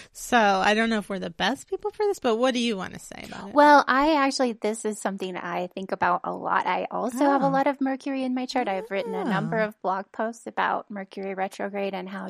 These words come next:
Speaker 2: to channel it into positive. Well, I'll put a link in the show notes.
Speaker 1: Yeah, nice.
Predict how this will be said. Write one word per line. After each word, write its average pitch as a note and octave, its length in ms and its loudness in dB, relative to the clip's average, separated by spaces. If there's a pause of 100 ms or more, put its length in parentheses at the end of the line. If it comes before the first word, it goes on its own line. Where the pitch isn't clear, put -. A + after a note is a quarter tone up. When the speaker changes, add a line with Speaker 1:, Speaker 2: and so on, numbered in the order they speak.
Speaker 2:
to F#3 180 -10
channel F#3+ 400 -8
it F#3 240 -8
into F#3+ 420 -10
positive. F#3 500 -6
Well, B3 280 0
I'll C4 100 6
put C4+ 180 6
a G#3+ 60 0
link F3+ 360 -8
in G3 160 -12
the G3 260 -8
show A#3 220 -2
notes. A#3 180 -2
Speaker 1:
Yeah, G#3+ 100 0 (300)
nice. F#3 400 -14